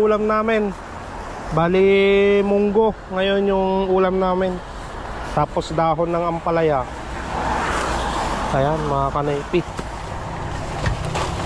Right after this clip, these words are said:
Syempre, may sahog yan na, ano, karne ng baboy.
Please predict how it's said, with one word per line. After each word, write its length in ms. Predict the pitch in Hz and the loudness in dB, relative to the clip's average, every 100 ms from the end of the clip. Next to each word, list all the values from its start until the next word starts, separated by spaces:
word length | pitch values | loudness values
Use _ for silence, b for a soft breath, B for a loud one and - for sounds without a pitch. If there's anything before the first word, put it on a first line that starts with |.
| - | -2
Syempre, 240 | - 160 226 | 0 2 2
may 240 | 208 196 | 2 2
sahog 320 | 180 202 190 | 2 0 0
yan 240 | 196 233 208 | 0 0 2
na, 480 | 202 202 202 208 208 | 0 2 2 0 0
ano, 160 | 220 202 - - - - - - - | 0 -2 -6 -6 -4 -4 -2 -2 -2
karne 320 | - 175 190 | 0 2 2
ng 160 | 202 196 | 2 2
baboy. 560 | 190 196 196 220 208 | 2 2 2 2 2